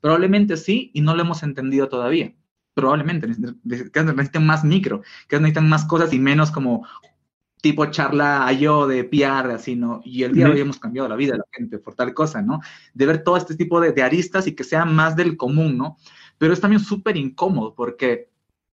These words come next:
Speaker 1: quien ahorita arranca en, en industria de, de la tecnología tiene sus referentes, ¿no?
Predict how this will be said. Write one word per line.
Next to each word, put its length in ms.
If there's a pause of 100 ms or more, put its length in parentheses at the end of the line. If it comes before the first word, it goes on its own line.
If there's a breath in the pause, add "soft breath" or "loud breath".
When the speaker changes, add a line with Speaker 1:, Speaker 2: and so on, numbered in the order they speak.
(800)
Speaker 1:
quien 220
ahorita 260
arranca 640
en, 360
en 140
industria 360
de, 120
de 100
la 100
tecnología 640
tiene 200
sus 160
referentes, 640
¿no? 300